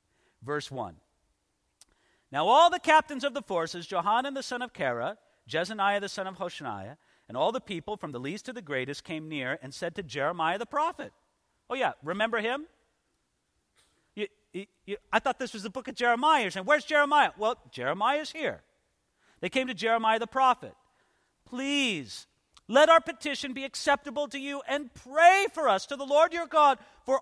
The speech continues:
all this remnant, since we are left but a few of many, as you can see,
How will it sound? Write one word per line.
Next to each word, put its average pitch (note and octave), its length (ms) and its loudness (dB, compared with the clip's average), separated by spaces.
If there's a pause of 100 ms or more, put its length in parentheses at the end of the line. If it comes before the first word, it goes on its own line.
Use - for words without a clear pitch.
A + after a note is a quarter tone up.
(100)
all F#4 340 12
this F#4+ 240 0
remnant, B3+ 600 2 (340)
since C4 320 -12
we C4 160 -6
are A#3+ 100 -2
left A3 420 -2
but G#3+ 120 -8
a G3+ 40 -8
few A#3 440 -14
of F#3+ 160 -8
many, G3+ 420 -8
as E3+ 140 -14
you F#3+ 120 -14
can F#3+ 200 -20
see, D#3+ 380 -14